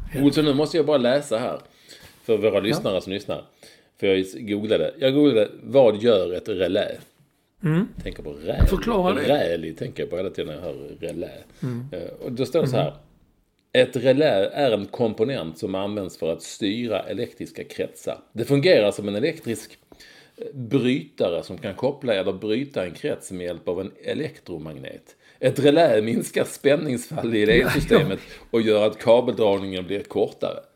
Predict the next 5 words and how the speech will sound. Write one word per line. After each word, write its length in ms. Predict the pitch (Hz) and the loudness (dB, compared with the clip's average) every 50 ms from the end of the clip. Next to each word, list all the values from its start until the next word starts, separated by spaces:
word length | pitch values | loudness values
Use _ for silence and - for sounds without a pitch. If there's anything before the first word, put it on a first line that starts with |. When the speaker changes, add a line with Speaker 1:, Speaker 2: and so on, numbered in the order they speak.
| _ _ | _ _
Speaker 1:
Ja! 320 | - - 247 - - - - - - - - - - - - - - - - - - - _ _ _ _ _ - - - _ _ _ _ _ _ _ _ _ _ _ _ _ _ _ - | -2 2 4 4 4 2 -2 -6 -10 -14 -16 -16 -16 -14 -12 -12 -12 -12 -12 -16 -20 -20 _ _ _ _ _ -20 -20 -20 _ _ _ _ _ _ _ _ _ _ _ _ _ _ _ -2
Är 120 | - 139 | 0 0
ni 100 | 156 180 | 2 2
med? 280 | 196 208 170 190 202 202 - - _ _ _ _ _ _ _ _ _ _ _ _ _ _ _ _ - | 4 6 6 4 4 2 -6 -14 _ _ _ _ _ _ _ _ _ _ _ _ _ _ _ _ 0
Speaker 2:
Mm. 220 | 226 269 220 143 | 2 2 2 0